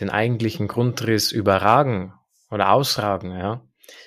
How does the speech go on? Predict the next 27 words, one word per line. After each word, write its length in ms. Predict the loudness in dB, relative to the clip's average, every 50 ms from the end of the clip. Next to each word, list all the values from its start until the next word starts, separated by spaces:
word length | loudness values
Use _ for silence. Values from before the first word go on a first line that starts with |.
| _ _ _
das 260 | -6 -4 -4 0 4
wirkt 320 | 4 4 4 4 0 -8 -10
für 220 | -8 -6 -4 -4
viele 280 | -2 0 2 4 4 4
Londoner 540 | 4 4 2 2 2 2 4 2 2 2
ja 120 | 0 -2 -2
fast 280 | -2 -2 -4 -4 -2 -2
bedrohlich 540 | -4 -4 -2 0 2 2 2 2 0 -2 -2
über 200 | -4 -4 0 0
all 120 | 0 2
die 120 | 2 0
normalen 640 | 0 0 0 -2 -2 -2 -2 -2 -2 -4 -4 -6 -8 -10 -16 -20 -20 -20 _ _ _
Häuser. 500 | -10 -4 0 0 0 0 -2 -6 -12 -16 -20 -20 _ _ _ _ _ _ _ -18 -18 -18 -18 -20 -20 _ _ _ _
Und 380 | 2 4 4 4 4 4 4 4
auch 180 | 4 4 2
die 300 | 2 2 4 6 6 6
sehr 180 | 4 2 2 2
bekannte, 1080 | 2 0 0 0 0 0 0 -2 -4 -4 0 2 4 4 4 6 4 4 2 0 -6 -14 _ _ _ _ _
äh, 60 | -10
ja, 480 | -8 -6 -6 -6 -4 -2 0 0 0 -2
das 300 | -2 -4 -2 -2 2 2
sehr 120 | 2 4
bekannte 420 | 4 2 2 2 0 0 0 0 0
Zeitungs-, 720 | 2 4 4 6 6 6 4 4 2 -2 -4 -6 -6 -6
Zeitungsmagazin 1300 | 0 2 4 2 4 2 2 2 2 0 -2 -2 -2 0 0 0 -2 -2 -2 -2 -2 0 0 2 0
The 80 | 2
Guardian 680 | 4 6 6 6 6 6 4 4 4 4 2 0 -2 -6